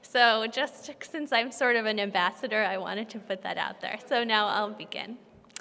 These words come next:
Eka Kurniawan is a young writer from West Java who has published three novels, three collections of short stories, and one work of literary criticism. This evening,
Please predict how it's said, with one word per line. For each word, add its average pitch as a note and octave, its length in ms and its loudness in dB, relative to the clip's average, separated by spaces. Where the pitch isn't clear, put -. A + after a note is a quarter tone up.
Eka G#4 440 6
Kurniawan B3+ 920 2
is A#3+ 160 0
a B3+ 60 0
young A#3+ 360 2
writer B3 540 4
from A#3+ 280 2
West G#3 440 0
Java G3+ 520 2
who C#4+ 60 -2
has B3 220 2
published A#3+ 680 2
three E4 240 0
novels, A#3 680 2
three D#4 200 -2
collections F4 520 -2
of F4 100 -6
short G4 300 -6
stories, G#3+ 600 -2
and A#3+ 180 -2
one B3 260 4
work G#3+ 300 2
of A3 140 -6
literary G#3 380 -2
criticism. B3+ 720 -6
This F#4 220 -2
evening, C#4+ 580 -2